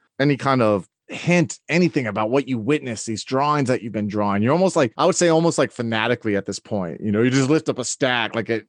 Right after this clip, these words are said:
inch thick. You're just, like, trying to look through, and you throw 'em back in there, like, really not paying attention to wh-, the order you found them in, you know, and you're just hoping to find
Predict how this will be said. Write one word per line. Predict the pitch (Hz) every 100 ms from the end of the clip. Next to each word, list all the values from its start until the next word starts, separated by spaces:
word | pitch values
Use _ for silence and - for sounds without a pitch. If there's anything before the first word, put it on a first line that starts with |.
| -
inch | 151 123
thick. | - 139 120
You're | 123
just, | 123
like, | 127 -
trying | - - - - 160
to |
look | 131 127
through, | - 139
and | 123
you |
throw | 101 147
'em | 135
back | 127 123 131
in | 127
there, | 120 110
like, | 107 120 107 127
really | 143
not | 139 120 123 -
paying | 143 143
attention | 123 - 131 - 117
to |
wh-, | 107 -
the | 113 110 135
order | 131 127
you | 120 101
found | 113 117 117
them | 98
in, | 98 95
you | 98
know, | 101 120
and | 113
you're |
just | 117 -
hoping | 156 160 123
to | 117
find | 127 120